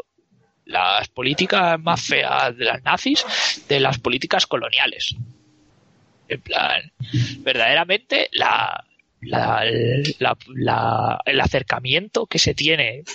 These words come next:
sobre todo desde la, desde, desde esta perspectiva, al, al mundo, comillas, comillas, colonizado, es que es eso, en plan, es una visión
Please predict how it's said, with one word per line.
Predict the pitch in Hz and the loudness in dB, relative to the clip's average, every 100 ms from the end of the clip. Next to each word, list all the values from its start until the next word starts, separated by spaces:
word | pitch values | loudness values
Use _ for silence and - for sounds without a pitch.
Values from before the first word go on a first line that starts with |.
| - 120 - - | -14 -10 -10 -4
sobre | - 110 110 | -2 -2 0
todo | 117 135 | 2 2
desde | 110 - | 0 0
la, | 107 107 101 - - - | 0 2 0 -2 -6 -4
desde, | - - 123 - | -2 0 -2 -2
desde | 120 123 | -4 0
esta | 131 165 | 0 2
perspectiva, | 190 - - 160 107 - - - | 0 -2 0 0 0 -2 -6 -2
al, | - 113 110 107 107 107 110 - | 0 2 2 2 2 2 0 0
al | - 110 | -2 -4
mundo, | 113 127 143 151 127 123 _ - | -4 0 2 4 2 0 _ -2
comillas, | 120 131 143 131 | 0 0 2 0
comillas, | - 131 110 - | 0 0 0 2
colonizado, | 123 117 110 101 113 208 - - - - - - - _ _ - | 0 0 0 2 2 0 -4 -16 -16 -18 -16 -14 -14 _ _ -2
es | - | 0
que | 143 | 2
es | |
eso, | 202 143 | 2 0
en | |
plan, | 123 110 | 0 0
es | - - | 2 2
una | 165 | 2
visión | 156 139 165 | 2 2 0